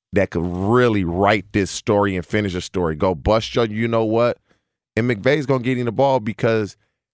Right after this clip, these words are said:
it makes him and the Rams look good. The Rams like the Lakers right now, man.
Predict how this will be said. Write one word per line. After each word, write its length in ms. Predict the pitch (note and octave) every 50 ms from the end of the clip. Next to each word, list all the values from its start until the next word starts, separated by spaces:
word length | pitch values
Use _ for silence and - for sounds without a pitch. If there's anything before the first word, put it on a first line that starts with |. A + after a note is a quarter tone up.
| _ _ _ _ _ _ _ _ _ _ _ _ _ _ -
it 120 | G#2+ D#2+
makes 420 | A2 A2+ A#2 A#2+ A#2+ B2 F#2+ - -
him 500 | - - B2+ C3 C3 B2 A#2 G2+ E2+ - _ _ _ _ -
and 120 | A2 G#2+
the 60 | G2+
Rams 380 | F#2 F2+ A2 A#2 A#2 A#2 A2 -
look 120 | A2 G#2+
good. 120 | F#2 - -
The 60 | A#2
Rams 320 | A#2 D3 F3+ - - D4
like 180 | E3 D3+ C#3+ -
the 60 | F#2+
Lakers 380 | G2 A2+ C3+ - - - A2 F#2
right 180 | G2+ F2+ F2 E2+
now, 180 | F2+ E2+ E2 E2
man. 280 | E2+ G2 A2+ C#3+ G#3